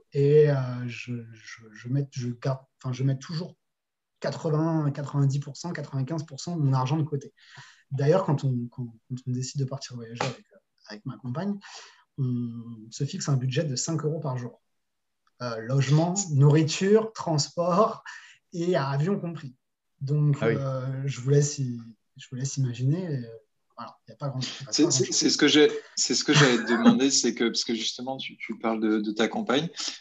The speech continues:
Speaker 3: euh, c'est quelque chose qu'elle a partagé comme idée, parce que je sais que c'est pas toujours facile, notamment, enfin, quand on est en couple, justement, de, d'aborder le fait de dire, bah voilà, par rapport à un projet futur et tout ça, je vais commencer à,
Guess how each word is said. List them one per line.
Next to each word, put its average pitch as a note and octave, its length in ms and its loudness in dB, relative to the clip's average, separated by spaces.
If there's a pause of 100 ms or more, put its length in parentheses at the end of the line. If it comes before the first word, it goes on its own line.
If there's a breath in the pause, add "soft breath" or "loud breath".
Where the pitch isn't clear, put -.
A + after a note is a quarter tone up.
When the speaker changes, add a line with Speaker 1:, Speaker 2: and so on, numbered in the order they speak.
(140 loud breath)
Speaker 3:
euh, A2+ 360 6
c'est A2+ 240 4
quelque B2 180 4
chose D3+ 240 4
qu'elle B2 160 2
a A2 100 4
partagé B2 460 2
comme C3+ 160 0
idée, E3 140 2
parce F#3+ 100 -4
que B2+ 100 -6
je A2 60 -2
sais D#3 100 -2
que D#3 60 -10
c'est G#2+ 140 -2
pas C3+ 100 0
toujours C#3 280 -4
facile, B2+ 320 -4
notamment, A#2 340 -6
enfin, G#2+ 180 -4
quand A2+ 220 -6
on A#2 80 0
est A2+ 40 4
en A2 120 4
couple, D3 240 -2
justement, A#2+ 380 -2
de, G#2+ 220 0 (320 loud breath)
d'aborder A#2 340 6
le A#2+ 100 8
fait C#3+ 160 4
de C3+ 100 4
dire, A#2 220 2
bah A2 100 4
voilà, A#2 320 4 (540 loud breath)
par A#2 140 4
rapport C3 400 4
à A2 160 4
un G#2+ 80 2
projet A#2 500 0
futur B2+ 500 -2
et A#2+ 80 2
tout - 80 -4
ça, D3+ 240 0
je C#3+ 80 -4
vais A#2 140 0
commencer A#2+ 400 -4
à, C3 120 0